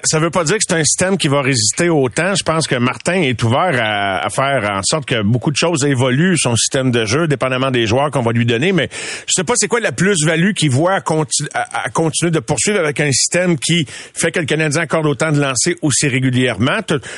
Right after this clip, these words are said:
as-tu une idée en terminant, Stéphane, pour conclure? P-, pourquoi on s'acharnerait à, à appliquer un système qui fait pas ses preuves?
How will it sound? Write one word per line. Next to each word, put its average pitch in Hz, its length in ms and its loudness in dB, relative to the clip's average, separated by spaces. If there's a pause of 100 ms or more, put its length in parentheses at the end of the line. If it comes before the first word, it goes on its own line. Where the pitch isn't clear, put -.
(120)
as-tu 143 300 0
une 175 160 4
idée 170 340 4
en 226 120 0
terminant, 196 420 2
Stéphane, 226 400 0
pour 180 140 -2
conclure? 160 480 0
P-, 165 80 0 (260)
pourquoi 226 320 0
on 214 100 0
s'acharnerait 160 680 0
à, 117 480 -2
à 117 40 -2
appliquer 170 340 -2
un 165 40 0
système 180 400 0
qui 180 320 0
fait - 580 -8
pas 170 120 0
ses 160 220 0
preuves? 147 500 0